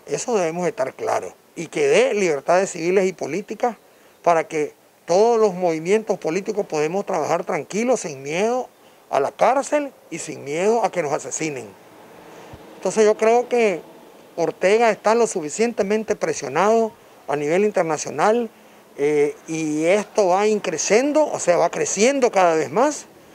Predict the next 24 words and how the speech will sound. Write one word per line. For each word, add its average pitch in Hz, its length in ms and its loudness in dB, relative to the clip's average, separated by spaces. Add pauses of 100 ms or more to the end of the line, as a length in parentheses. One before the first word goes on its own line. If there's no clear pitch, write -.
(380)
y 170 300 0
él 214 180 2
cada, 214 400 2
cada 208 320 2
día, 233 420 2
cada 208 220 4
minuto 214 420 -2
se 196 120 -2
expone 240 460 0
a 165 80 0
mucho 147 340 -8
más 214 240 0
sanciones 226 520 -2
individuales. 180 680 2
Y 147 180 -4
ya 147 180 0
sabemos, 185 440 0
pues, 196 140 -4
que 165 140 -6
la 143 120 0
Unión 139 300 -4
Europea, 180 720 0 (440)
eh, 131 440 -8
ahora 143 340 0